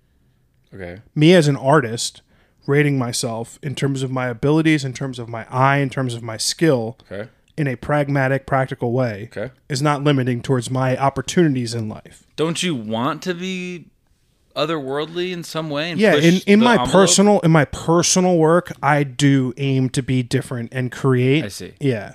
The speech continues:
Speaker 2: But, like, when I'm talking about, like, client work, like,
Speaker 1: I see.
Speaker 2: working, yeah. Like, when I'm
Speaker 1: Yeah.
Speaker 2: working for, like, a brand or a fashion label or a
Speaker 1: Makes
Speaker 2: modeling
Speaker 1: sense.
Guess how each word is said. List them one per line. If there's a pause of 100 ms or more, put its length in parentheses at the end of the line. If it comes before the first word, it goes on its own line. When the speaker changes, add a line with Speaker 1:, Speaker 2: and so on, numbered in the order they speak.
(100)
Speaker 2:
But,
like,
when
I'm
talking
about,
like,
client
work,
like,
Speaker 1:
I
see.
Speaker 2:
working,
yeah. (160)
Like,
when
I'm
Speaker 1:
Yeah.
Speaker 2:
working
for,
like,
a
brand
or
a
fashion
label
or
a
Speaker 1:
Makes
Speaker 2:
modeling
Speaker 1:
sense.